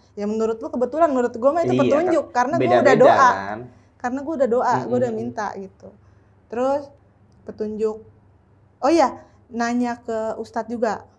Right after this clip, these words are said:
Speaker 2: Udah
Speaker 1: Ke
Speaker 2: nanya sama Ustadz.
Speaker 1: Kan kata temen, temen kuliah bilang gini,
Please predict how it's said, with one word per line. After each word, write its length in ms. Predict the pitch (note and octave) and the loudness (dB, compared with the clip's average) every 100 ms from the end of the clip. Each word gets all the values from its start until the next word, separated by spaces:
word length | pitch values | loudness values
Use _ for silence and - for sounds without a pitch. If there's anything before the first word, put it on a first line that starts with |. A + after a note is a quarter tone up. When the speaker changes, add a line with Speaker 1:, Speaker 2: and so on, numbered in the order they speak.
| _ _ _ | _ _ _
Speaker 2:
Udah 180 | G3+ F#3+ | -8 -4
Speaker 1:
Ke 80 | D#3 | -4
Speaker 2:
nanya 220 | D#3 D3+ | -4 -6
sama 180 | D3 C#3+ | -8 -12
Ustadz. 540 | C#3+ D3+ D3 C#3+ C#3 - _ _ _ | -10 -8 -8 -8 -12 -16 _ _ _
Speaker 1:
Kan 160 | C#4 C#4 | -6 -2
kata 260 | B3 A3+ | -2 -4
temen, 540 | A3 A3 C4 C#4 C#4 - | -6 -4 -2 -4 -6 -10
temen 260 | A#3 A3+ | -8 -8
kuliah 280 | A3+ A3+ C4 | -4 0 0
bilang 240 | B3 A3+ A3+ | 0 -4 -4
gini, 480 | C4+ C#4 C4+ C4+ | -4 -2 -2 -4